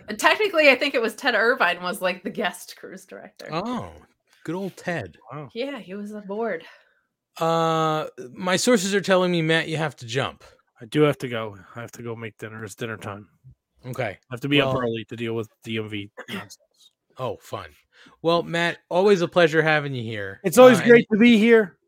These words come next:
Speaker 3: I love
Speaker 2: I'm
Speaker 3: you
Speaker 2: gonna
Speaker 3: guys.
Speaker 2: miss you for the second half of this conversation 'cause you were asking great questions. But listen along and, uh, feel free to text me if, uh, I f-, leave something out.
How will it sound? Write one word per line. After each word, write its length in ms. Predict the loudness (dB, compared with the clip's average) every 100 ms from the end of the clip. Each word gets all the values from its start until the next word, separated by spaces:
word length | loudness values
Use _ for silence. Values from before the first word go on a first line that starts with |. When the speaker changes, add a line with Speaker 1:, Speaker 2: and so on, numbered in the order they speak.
| _ 0
Speaker 3:
I 40 |
love 220 | 4 4
Speaker 2:
I'm 60 | 4
Speaker 3:
you 60 | 4
Speaker 2:
gonna 140 | 4
Speaker 3:
guys. 60 | 2
Speaker 2:
miss 240 | -4 -8
you 60 | -8
for 140 | -6
the 60 | -4
second 280 | -2 0 0
half 200 | -2 -4
of 60 |
this 120 | -6 -6
conversation 720 | -6 -6 -8 -8 -8 -10 -14
'cause 160 | -10
you 100 | -6
were 320 | -2 -2 -2 -4
asking 380 | -6 -6 -8 -4
great 240 | -4 -4
questions. 460 | -4 -6 -6 -12 -4
But 240 | -2 -2 _ 0
listen 340 | 2 4 4
along 440 | 4 4 4 2 -2
and, 160 | -4 -4
uh, 200 | -6 -6
feel 220 | -4 -4
free 160 | -2 -4
to 80 | -2
text 340 | -6 -6 -8
me 160 | -10 -10
if, 200 | -12 -12
uh, 240 | -10 -10
I 60 | -12
f-, 180 | -16 _
leave 340 | -8 -4 -4 -2
something 340 | -6 -6 -10
out. 240 | -12 -14